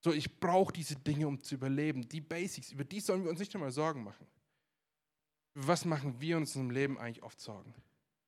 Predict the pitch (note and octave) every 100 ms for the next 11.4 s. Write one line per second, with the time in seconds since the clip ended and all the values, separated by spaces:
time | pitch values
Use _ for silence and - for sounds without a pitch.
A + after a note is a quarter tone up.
0 | _ _ _ _ _ _ _ _ _ _
1 | - G#2+ G2+ C3+ C#3 C3+ G#2+ G#2+ G2+ C#3
2 | C3 C3+ C3+ - - _ _ _ _ _
3 | _ _ _ _ _ _ _ _ _ _
4 | - A2 - A#2+ C3+ C#3 - C3 C#3 -
5 | A2+ G#2+ - D#3 C#3+ C3+ C3 C3+ - -
6 | _ _ _ _ _ _ _ _ _ G#2+
7 | A2 - D3 B2+ - - _ _ _ _
8 | _ _ _ _ _ _ _ _ - -
9 | - - C3+ A#2 A#2+ D3 C#3+ - - A#2+
10 | A2+ G2+ C#3 C3+ A#2 A2 A2+ A#2 - D#3+
11 | D3 C#3+ C#3